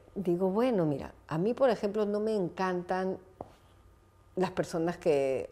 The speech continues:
a la hora de hablar de Dios y exhortan y gritan", pero han tenido un llamado, los respeto.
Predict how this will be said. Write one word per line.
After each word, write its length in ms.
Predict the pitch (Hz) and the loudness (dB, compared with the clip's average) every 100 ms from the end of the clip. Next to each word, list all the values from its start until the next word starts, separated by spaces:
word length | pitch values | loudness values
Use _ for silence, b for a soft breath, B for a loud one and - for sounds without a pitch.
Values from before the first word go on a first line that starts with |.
| - | -2
a 100 | 156 | 2
la 120 | 143 | 6
hora 120 | 170 | 8
de 40 | 180 | 6
hablar 220 | 160 165 | 6 6
de 100 | 175 | 6
Dios 320 | 160 170 170 - - - - - | 6 4 2 -14 -20 -20 -20 -2
y 280 | 285 254 233 - - | 0 0 -6 -10 -6
exhortan 840 | 175 - 247 196 170 - 160 170 | -4 6 10 10 10 2 2 2
y 100 | 170 | 0
gritan", 720 | 165 196 185 - 160 156 156 - B B B B B - _ - - | 2 4 2 0 -2 0 -4 -8 B B B B B -20 _ -6 6
pero 360 | 175 160 160 - - - - - - - - - - | 6 6 2 -4 -20 -20 -20 -20 -20 -20 -20 -20 -2
han 180 | 190 185 | 0 4
tenido 320 | 190 190 202 | 4 4 2
un 80 | 208 | 2
llamado, 480 | 180 156 180 156 139 | 0 2 0 0 0
los 200 | 139 139 | 0 -2
respeto. 580 | 143 143 180 - 123 | -4 2 4 4 0